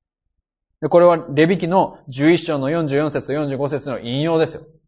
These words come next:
で、旧約聖書の時代から言われてるんですよ。「私はあなた方の神、主だ」って。「あなた方は自分の身を聖別し、聖なるものとなりなさい。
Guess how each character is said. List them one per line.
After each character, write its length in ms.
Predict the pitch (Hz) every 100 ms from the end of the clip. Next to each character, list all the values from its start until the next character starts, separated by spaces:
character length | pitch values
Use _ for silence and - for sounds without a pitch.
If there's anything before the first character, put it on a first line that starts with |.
| _ _ _
で、 100 | 160 147
旧 100 | 185
約 160 | 202
聖 140 | 233 220
書 100 | 202
の 80 |
時 100 | 147
代 140 | 147 156
か 80 | 151
ら 60 |
言 80 | 135
わ 80 | 151
れ 80 | 143
て 100 | 151
る 80 |
ん 60 | 110
で 80 | -
す 80 | _
よ。 40 | _ _ _ -
「私 300 | 156 170 190
は 60 | 185
あ 40 |
な 80 | 190
た 80 | 196
方 180 | 180
の 100 | 170
神、 260 | - 190 160
主 200 | - 214
だ」 100 | 214 -
っ 20 |
て。 120 | - - _ _
「あ 100 | -
な 80 | 170
た 80 | 196
方 220 | 190 170
は 160 | 190 165
自 140 | 131
分 160 | 151 175
の 100 | 170
身 140 | 175
を 60 | 143
聖 280 | - 151 170
別 220 | 185 -
し、 340 | 220 170 _ _
聖 200 | 190 185
な 120 | 156
る 80 | 131
も 100 | 139
の 80 |
と 120 | 143 151
な 100 | 101
り 100 | 104
な 80 |
さ 140 | 101
い。 100 | 110